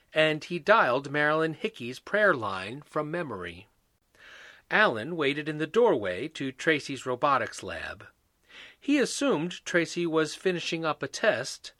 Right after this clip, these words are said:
which, in a way, he was. Tracy was standing on his word,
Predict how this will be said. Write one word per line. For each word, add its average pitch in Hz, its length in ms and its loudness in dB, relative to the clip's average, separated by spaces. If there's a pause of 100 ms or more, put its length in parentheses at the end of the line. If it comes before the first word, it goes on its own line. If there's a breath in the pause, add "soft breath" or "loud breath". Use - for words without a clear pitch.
(340)
which, 165 440 0 (220)
in 196 160 2
a 190 80 2
way, 151 560 2 (120)
he - 160 -8
was. 123 600 2 (960 soft breath)
Tracy 202 340 4
was 196 200 2
standing 151 640 -2
on 127 300 -2
his 165 500 0
word, 123 580 0